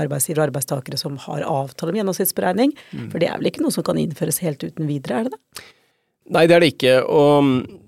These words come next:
Speaker 2: jeg tenker at her er det mange misforståelser ute og går, og, og, og det er greit å, å klargjøre det litt da, fordi at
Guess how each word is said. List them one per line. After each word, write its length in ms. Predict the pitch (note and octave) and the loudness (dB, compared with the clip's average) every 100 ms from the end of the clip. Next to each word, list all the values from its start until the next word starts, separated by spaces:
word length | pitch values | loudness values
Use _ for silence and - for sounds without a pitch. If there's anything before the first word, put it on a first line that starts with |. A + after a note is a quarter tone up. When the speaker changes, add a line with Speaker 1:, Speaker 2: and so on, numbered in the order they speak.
| - - - | -20 -10 -2
Speaker 2:
jeg 140 | C3+ | 0
tenker 180 | C3+ C3+ | 0 0
at 60 | C3 | 2
her 140 | B2 | 2
er 60 | C3+ | 4
det 80 | D3 | 4
mange 180 | B2+ | 4
misforståelser 640 | C3 C3 - A#2 G#2 G#2 C#3 | 2 0 -2 -4 -4 -4 -6
ute 120 | A#2+ | -4
og 80 | B2+ | -2
går, 260 | B2+ F3 D#3+ | 2 4 6
og, 280 | C3 B2 - | 4 2 -2
og, 320 | A#2+ A#2 G#2+ | 0 0 2
og 380 | A2+ B2 A#2 A#2 | 0 2 2 2
det 100 | A#2 | 0
er 40 | A#2+ | 2
greit 240 | G#2 G2+ B2 | 0 0 0
å, 400 | A#2+ B2 A#2+ A2+ A2 - | 2 4 0 -4 -12 -12
å 180 | C3+ A#2+ | -8 -8
klargjøre 640 | - - A2 G2+ G2 G#2 B2 | -8 -2 0 0 0 0 0
det 180 | A#2 G#2+ | 0 0
litt 180 | D3+ - | -2 -2
da, 100 | - | -4
fordi 280 | - B2+ A#2 | -2 0 0
at 180 | A#2 | -2